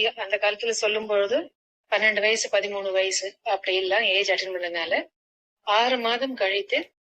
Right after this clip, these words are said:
அவங்க தீட்சை கொடுக்கலாம், அவங்களுக்கு தீட்சை கொடுக்கலாம், காயகல்பம் சொல்லிக் கொடுக்கலாம் அப்படின்னு சொல்லியிருக்காரு. அந்த ஆறு மாசத்துக்குள்ள அவங்களோட சைக்கிள்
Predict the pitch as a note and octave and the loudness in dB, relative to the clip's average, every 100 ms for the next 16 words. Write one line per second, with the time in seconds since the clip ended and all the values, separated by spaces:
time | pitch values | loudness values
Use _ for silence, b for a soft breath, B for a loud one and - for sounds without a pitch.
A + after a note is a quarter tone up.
0 | _ _ _ - G#3 G3+ F#3 E3+ D#3+ E3 | _ _ _ 4 4 6 6 6 4 2
1 | - _ _ - A#3+ B3 G#3 G#3 F#3+ F3+ | -4 _ _ -2 0 2 2 2 2 4
2 | F#3+ C#4+ B3 G3 F#3+ F#3 G3+ G3+ G3 F#3 | 4 2 2 2 2 2 0 0 0 0
3 | F3 F3 C4 - _ _ _ _ _ C#4 | 2 2 0 -4 _ _ _ _ _ 0
4 | C#4 C4+ A3+ G3 G#3+ G3+ G3 F#3+ F3+ F3+ | 4 4 4 2 0 2 2 4 2 2
5 | F3+ F3+ E3+ F3 F3+ F3 E3 D#3+ D#3+ D#3+ | 0 0 0 0 0 0 0 0 -4 -8
6 | - F#3 F3 F3+ F#3+ F#3 F#3+ A#3+ A3+ G#3 | -4 2 6 6 4 2 0 0 0 2
7 | G3 A#3+ - A#3+ G#3 G3+ F#3 F#3 G#3 G#3 | 4 4 4 2 2 4 4 4 2 2
8 | A#3+ | 0